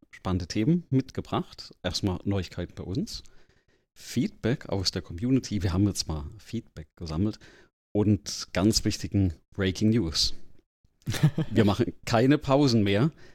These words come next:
Speaker 1: weil jedes Mal, wenn wir eine Folge aussetzen, stürzt die Welt ins Chaos und, äh, die nächste Krise startet. Ich glaub, wir müssen
Speaker 2: Offensichtlich.
Speaker 1: zukünftig jede Woche, äh, eine Sendung machen.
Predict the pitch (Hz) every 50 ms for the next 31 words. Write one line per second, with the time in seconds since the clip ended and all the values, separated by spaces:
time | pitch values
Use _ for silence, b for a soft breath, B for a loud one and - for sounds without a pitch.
0 | b b b - 101 104 104 - - - 87 87 110 120 139 160 165 - - -
1 | 123 117 120 123 127 113 113 101 98 95 98 - - 92 110 135 151 - - 143
2 | 151 165 - - 101 107 - - 110 110 - - - 120 117 113 - _ - -
3 | - - 117 117 - - - 123 110 101 92 98 107 - 131 131 - - - 95
4 | 90 90 82 92 131 165 170 - - - - 113 110 113 110 - - - - -
5 | - 107 107 107 107 104 - 139 120 104 95 - - - - - - - 82 -
6 | - 76 - - 64 58 - - 73 - - - - - - - - 92 87 98
7 | 98 - 135 135 127 131 - 120 135 156 143 - - 123 123 123 - - 131 131
8 | - - - - - _ _ _ _ _ - 101 104 104 117 117 117 127 110 110
9 | 104 - 107 104 101 - - _ _ - _ _ - - 101 101 98 95 90 -
10 | - - 104 92 90 85 78 78 82 80 85 82 - - 92